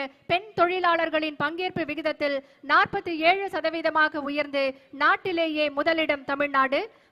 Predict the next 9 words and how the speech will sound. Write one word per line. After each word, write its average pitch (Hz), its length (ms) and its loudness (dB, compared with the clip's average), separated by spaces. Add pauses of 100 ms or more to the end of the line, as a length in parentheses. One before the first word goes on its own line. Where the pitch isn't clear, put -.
(100)
மோட்டார் 320 400 6
வாகனங்கள், 285 540 0 (320)
ஆயுத 370 260 2 (160)
ஆடைகள் 311 460 2
மற்றும் 311 420 -2
தோல் 392 240 8
பொருட்கள் 349 400 0
உற்பத்தியில் 302 500 -2 (300)
மாநிலத்தில் 349 580 2